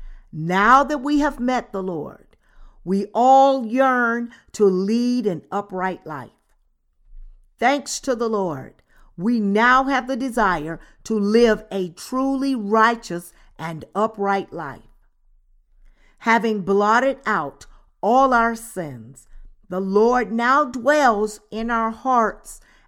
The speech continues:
as the Holy Spirit and abides in us. Just as our Lord had led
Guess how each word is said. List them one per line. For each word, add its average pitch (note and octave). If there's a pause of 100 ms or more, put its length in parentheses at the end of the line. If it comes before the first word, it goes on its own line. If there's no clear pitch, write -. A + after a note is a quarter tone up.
as G#3+
the G3+
Holy B3
Spirit G#3 (380)
and A3+
abides F3
in D#3
us. - (1300)
Just C4+
as C4+
our A3+
Lord A#3 (240)
had G#3
led A#3+